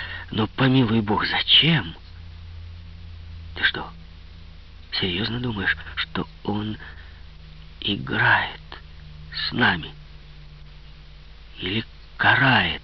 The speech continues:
нас?» Да это прямо чернокнижие. Планета, покорённая каким-то дьяволом-великаном, который из сатанинского чувства юмора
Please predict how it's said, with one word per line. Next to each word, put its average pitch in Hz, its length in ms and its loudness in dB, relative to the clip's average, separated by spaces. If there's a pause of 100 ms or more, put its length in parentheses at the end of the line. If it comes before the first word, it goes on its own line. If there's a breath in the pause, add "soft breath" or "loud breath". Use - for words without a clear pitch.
нас?» - 280 2 (2500)
Да 92 120 0
это 90 180 -4
прямо 90 300 -2 (1000 loud breath)
чернокнижие. 95 1000 4 (1300 loud breath)
Планета, 98 540 4
покорённая 113 640 4
каким-то 110 440 2
дьяволом-великаном, 107 1200 4
который 101 360 2 (260 loud breath)
из 90 120 2 (160)
сатанинского 110 600 6
чувства 113 340 4
юмора 113 480 6